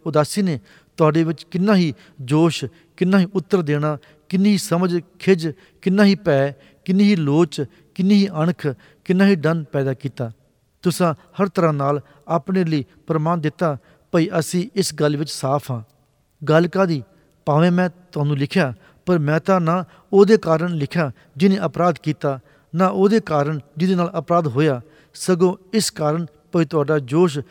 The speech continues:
ਜੋ ਸਾਡੇ ਲਈ ਹੈ, ਸੋ ਪਰਮੇਸ਼ਰ ਦੇ ਹਜ਼ੂਰ ਤੁਹਾਡੇ ਉੱਤੇ ਪ੍ਰਗਟ ਹੋਵੇ। ਇਸ ਲਈ ਅਸਾਂ ਦਿਲਾਸਾ ਪਾਇਆ ਹੈ, ਪਰ ਆਪਣੇ ਦਿਲਾਸੇ ਤੋਂ ਬਿਨਾਂ ਅਸਾਂ ਤੀਤੁਸ ਦੇ ਆਨੰਦ ਦੇ ਕਾਰਨ ਹੋਰ ਵੀ ਬਹੁਤ ਵੱਧ ਕੇ ਆਨੰਦ ਕੀਤਾ,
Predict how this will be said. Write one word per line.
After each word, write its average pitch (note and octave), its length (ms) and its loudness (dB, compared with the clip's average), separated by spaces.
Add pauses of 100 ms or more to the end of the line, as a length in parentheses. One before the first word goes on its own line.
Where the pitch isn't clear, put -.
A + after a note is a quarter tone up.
(200)
ਜੋ F3+ 80 -2
ਸਾਡੇ D3+ 380 2
ਲਈ E3+ 220 0
ਹੈ, C#3+ 260 -2 (220)
ਸੋ F#3+ 200 0
ਪਰਮੇਸ਼ਰ D#3 520 0
ਦੇ D#3+ 200 0 (300)
ਹਜ਼ੂਰ F3 240 2
ਤੁਹਾਡੇ C#3+ 320 0
ਉੱਤੇ D3 240 -2
ਪ੍ਰਗਟ C3+ 400 -4
ਹੋਵੇ। A#2 300 -4 (1120)
ਇਸ G3 220 2
ਲਈ F3 200 0 (360)
ਅਸਾਂ G3+ 200 0
ਦਿਲਾਸਾ C#3+ 420 0
ਪਾਇਆ C3+ 300 -2
ਹੈ, B2+ 240 -4 (320)
ਪਰ D3+ 180 -2
ਆਪਣੇ E3 320 -4
ਦਿਲਾਸੇ C#3+ 420 -2
ਤੋਂ E3+ 140 -2
ਬਿਨਾਂ D3+ 300 -4 (380)
ਅਸਾਂ E3+ 220 -2 (120)
ਤੀਤੁਸ E3+ 320 -6
ਦੇ E3+ 180 -4
ਆਨੰਦ F#3+ 280 -2
ਦੇ F#3 140 -2
ਕਾਰਨ C#3+ 360 -2 (340)
ਹੋਰ G3 200 6
ਵੀ E3 200 -2 (260)
ਬਹੁਤ E3+ 320 2
ਵੱਧ E3 220 -2
ਕੇ F3+ 140 -8
ਆਨੰਦ D3+ 300 -2
ਕੀਤਾ, B2+ 420 -6